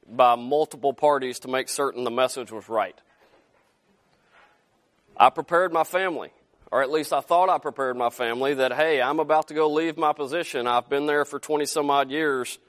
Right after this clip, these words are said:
My steady paycheck may not be coming in next week.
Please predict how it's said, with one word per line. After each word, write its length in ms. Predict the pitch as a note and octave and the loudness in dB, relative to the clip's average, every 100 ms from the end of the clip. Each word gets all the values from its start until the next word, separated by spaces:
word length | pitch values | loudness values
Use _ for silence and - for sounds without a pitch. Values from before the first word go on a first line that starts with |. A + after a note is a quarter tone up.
| _ _ _ _ _ _ | _ _ _ _ _ _
My 140 | - B2+ | -2 -2
steady 300 | - G3 E3 | 0 -2 2
paycheck 500 | G#3 G#3 G3 F3 D#3+ | 0 0 0 -2 0
may 140 | E3+ | 0
not 120 | E3 | 0
be 120 | D#3 D3 | 0 -2
coming 240 | F3+ E3+ | 0 0
in 180 | F3+ D#3 | 0 0
next 240 | B2 - | -2 -4
week. 200 | G2+ F2+ | -12 -14